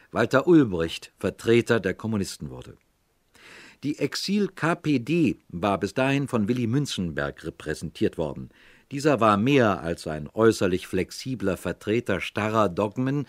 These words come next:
mehr auch als ein geschickter Propagandist. Die Volksfront hat er politisch wohl sehr ernst genommen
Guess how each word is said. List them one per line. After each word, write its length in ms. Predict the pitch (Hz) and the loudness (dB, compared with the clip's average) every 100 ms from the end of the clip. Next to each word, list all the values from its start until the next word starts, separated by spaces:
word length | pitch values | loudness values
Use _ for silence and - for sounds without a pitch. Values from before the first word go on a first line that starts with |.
| - - - | -10 -18 -6
mehr 400 | 95 127 143 113 | 2 2 2 2
auch 240 | 117 - | 0 0
als 220 | 104 98 | -6 -4
ein 180 | - 98 | -4 -6
geschickter 380 | 87 120 - 90 | -6 -8 -6 -6
Propagandist. 720 | - 101 85 95 131 - - _ _ _ _ - - - - | -4 -6 -6 -6 -6 -10 -16 _ _ _ _ -20 -20 -18 -8
Die 80 | 95 | -2
Volksfront 720 | 151 185 - - 180 185 - | 2 2 0 -2 -2 -2 -4
hat 200 | 104 - | -6 -4
er 260 | 127 139 151 _ - | 2 2 2 _ -4
politisch 640 | 107 110 160 165 160 - | 0 4 2 4 2 2
wohl 180 | 123 123 | 2 2
sehr 320 | 92 104 117 | 4 2 2
ernst 400 | 107 120 123 - | 0 -2 -2 -4
genommen 480 | 131 123 135 143 147 | -4 -2 -2 -4 -6